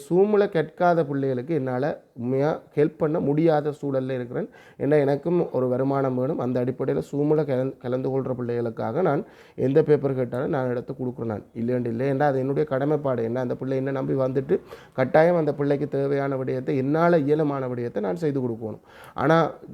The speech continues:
அஹ், வேற ஒரு ஆள்கிட்ட வகுப்புக்கு போறது, ஆனா என்னட்ட வந்து தான் டவுட்டை கேட்கறது அப்படின்னு இருக்கிறது சரியில்லை. அந்த அடிப்படையில நீங்க உங்களுடைய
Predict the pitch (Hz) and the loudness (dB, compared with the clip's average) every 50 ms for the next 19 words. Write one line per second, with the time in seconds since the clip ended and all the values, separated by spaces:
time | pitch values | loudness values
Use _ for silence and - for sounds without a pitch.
0 | - 113 113 120 120 120 120 120 120 120 117 113 - - _ _ _ _ - 113 | -6 -4 -2 0 2 2 0 0 0 -2 -4 -6 -10 -16 _ _ _ _ 0 4
1 | 139 165 196 220 226 226 214 214 - 151 147 156 160 160 160 156 165 175 156 147 | 6 6 8 8 8 6 4 2 0 0 2 4 4 4 2 2 2 0 2 2
2 | 151 156 147 156 156 143 143 143 135 135 135 185 - - - 135 143 147 165 180 | 2 0 0 -2 -2 -2 -2 -2 -2 -2 -2 -4 -4 -4 -2 0 2 2 2 2
3 | - - - - - - - - 127 147 165 165 160 170 151 151 147 139 147 151 | 0 -4 -12 -20 -20 -10 -2 2 2 4 4 4 4 4 4 4 2 2 2 2
4 | 175 180 185 151 127 139 156 165 - 175 151 147 160 147 131 135 139 139 135 127 | 2 0 0 2 4 4 4 4 4 2 2 4 2 2 2 2 0 2 0 0
5 | 127 127 127 127 127 123 123 123 117 117 120 120 131 165 180 170 - 120 110 123 | -2 -2 -2 -2 -2 -2 -2 -4 -4 -4 -6 -8 -8 -8 -10 -8 -6 -4 -2 -2
6 | 123 127 120 117 135 175 - - 139 127 120 127 120 120 120 127 120 113 120 135 | -2 -2 -2 -2 -4 -4 -4 -4 -4 -2 -2 0 -2 -2 -2 -4 -4 -4 -2 0
7 | 185 165 127 123 127 156 - - 151 180 - 233 226 214 202 190 180 165 | 0 2 2 2 2 0 0 2 2 6 6 8 8 8 6 4 2 0